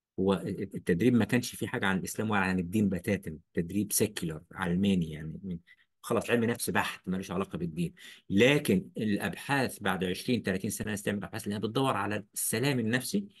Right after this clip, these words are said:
وجدت إن أفضل طريقة للسلام النفسي هي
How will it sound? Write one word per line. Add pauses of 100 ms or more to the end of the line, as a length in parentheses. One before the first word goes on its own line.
(440)
وجدت
إن (120)
أفضل
طريقة
للسلام
النفسي (760)
هي